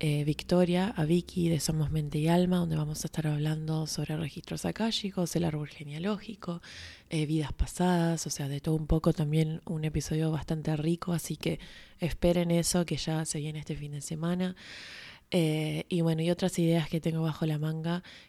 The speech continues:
que, que también se vienen, el episodio de los sueños, que está en preparación, y, y bueno, em, como siempre, tratando de, de traer acá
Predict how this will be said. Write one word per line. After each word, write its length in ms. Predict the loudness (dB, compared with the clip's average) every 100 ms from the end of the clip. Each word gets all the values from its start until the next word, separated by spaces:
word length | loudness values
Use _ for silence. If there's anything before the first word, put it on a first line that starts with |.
| _
que, 300 | -4 -4 -4
que 100 | -6
también 340 | -2 -2 -2 -2
se 120 | -2
vienen, 320 | 2 4 4
el 80 | 4
episodio 400 | 0 0 0 0
de 120 | 0
los 140 | 0 0
sueños, 380 | 2 4 2
que 80 | -2
está 120 | -4
en 80 | -4
preparación, 760 | -4 -6 -8 -10 -6 -4 -2 -4 -10 -18 -18 -18 -20 -10
y, 920 | -6 -4 -4 -6 -6 -6 -8 -8 -10 -12 -8
y 100 | -4
bueno, 400 | 0 0 0 -4 -6
em, 400 | -6 -6 -8 -10 -12 -18 -16 -4
como 240 | -2 0
siempre, 600 | 2 2 2 4 4 4
tratando 420 | 2 -2 0 0 2
de, 340 | 2 0 -4 -2
de 120 | -2
traer 340 | 2 2 4
acá 400 | 2 0 0 0